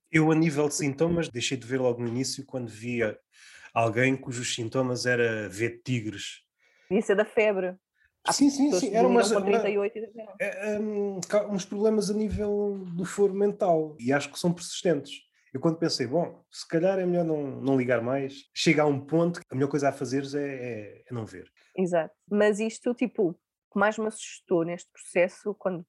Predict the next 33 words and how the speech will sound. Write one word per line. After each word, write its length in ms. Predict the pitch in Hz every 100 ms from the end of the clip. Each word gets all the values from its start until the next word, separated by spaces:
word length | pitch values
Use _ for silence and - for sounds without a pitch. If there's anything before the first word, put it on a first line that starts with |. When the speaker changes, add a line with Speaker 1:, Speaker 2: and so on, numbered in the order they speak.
| _
Speaker 2:
pronto, 240 | 151 156
obviamente 280 | 156 160 170
foi 80 | 165
perder 180 | 170
os 80 | 170
sentidos, 280 | 185 196 247
no 80 | 226
sentido 540 | - 208 196 - 208
de, 160 | 175 190
ok, 240 | 160 - 165
mesmo 160 | 180
que 80 | -
eu 40 | 180
recupere, 560 | - 180 190 196 190 - _ -
isto 200 | 196 202
é 40 |
muito 240 | 214 202 190
lixado, 320 | - 196 151
há, 80 | -
pronto, 300 | - 143 -
há 80 | 151
casos 340 | 175 175 175 170
de, 220 | 165 170
disto 340 | 160 156 - _ _ _ _
demorar 220 | 185 175 175
bastante 340 | - 185 196
tempo. 240 | 165 147 _ _ _
O 100 | -
que 80 | 175
mais 260 | 202 214 208
me 400 | 208 208 202 196
entristeceu 1120 | 202 196 - - - - - 196 180 185 208 - _ -
foi 600 | 214 202 196 202 202 202